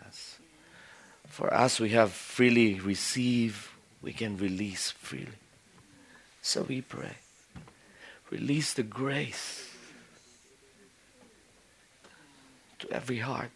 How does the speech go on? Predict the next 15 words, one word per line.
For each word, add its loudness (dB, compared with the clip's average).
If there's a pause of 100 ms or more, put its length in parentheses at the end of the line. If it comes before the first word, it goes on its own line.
in -8
this -8
room. -10 (1500)
The 0
grace 4
to -4 (180)
encounter -2
you, -2 (2000)
to -12
see 0
your 4
heart 2
as -8
a -8
father, -10